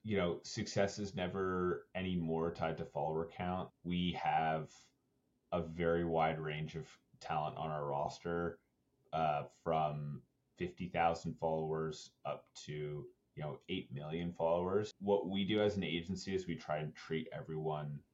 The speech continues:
the same. And, you know, when we are looking for talent,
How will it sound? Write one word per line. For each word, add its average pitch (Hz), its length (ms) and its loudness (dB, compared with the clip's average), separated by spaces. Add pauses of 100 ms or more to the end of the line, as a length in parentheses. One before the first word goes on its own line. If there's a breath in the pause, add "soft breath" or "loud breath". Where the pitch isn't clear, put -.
(400)
the 82 60 -4
same. 95 560 2 (140)
And, 80 540 0
you 85 100 0
know, 82 60 0
when 80 200 2
we 82 240 -2
are 87 180 2
looking 85 320 -2
for 80 140 -6
talent, 95 600 -2